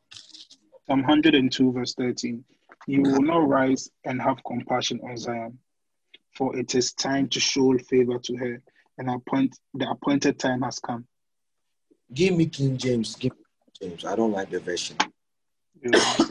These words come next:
Speaker 1: Thou shalt, thou shalt arise and have mercy upon Zion, for the time for,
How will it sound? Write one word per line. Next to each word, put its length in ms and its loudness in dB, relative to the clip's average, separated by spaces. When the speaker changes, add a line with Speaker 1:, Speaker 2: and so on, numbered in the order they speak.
Speaker 1:
Thou 260 8
shalt, 440 4
thou 240 8
shalt 360 2
arise 600 0
and 320 2
have 220 6
mercy 300 8
upon 340 4
Zion, 400 2
for 100 2
the 120 4
time 280 4
for, 200 0